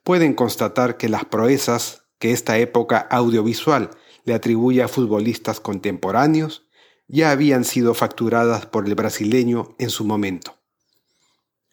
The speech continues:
Constituyen un compendio admirable de rabonas, túneles, chalacas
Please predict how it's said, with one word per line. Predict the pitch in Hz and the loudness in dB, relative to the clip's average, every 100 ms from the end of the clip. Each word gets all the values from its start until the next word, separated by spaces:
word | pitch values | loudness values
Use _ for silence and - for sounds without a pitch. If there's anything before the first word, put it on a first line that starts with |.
| - | 0
Constituyen | 135 135 151 165 160 151 139 | 0 2 0 2 2 2 2
un | 143 | 0
compendio | 143 117 107 117 120 113 117 113 - _ | 0 -2 0 0 0 2 0 0 -4 _
admirable | 123 117 - 123 127 143 139 113 113 110 | -2 -2 -4 -2 0 2 2 2 -2 -2
de | 113 | -4
rabonas, | 101 104 101 131 135 117 104 98 - - - | -4 -4 0 2 2 2 -2 -4 -8 -10 -4
túneles, | 139 139 120 107 98 101 - | 0 2 2 0 -2 -6 -4
chalacas | - 98 117 127 117 104 104 - | -4 -2 0 0 -2 -6 -6 -8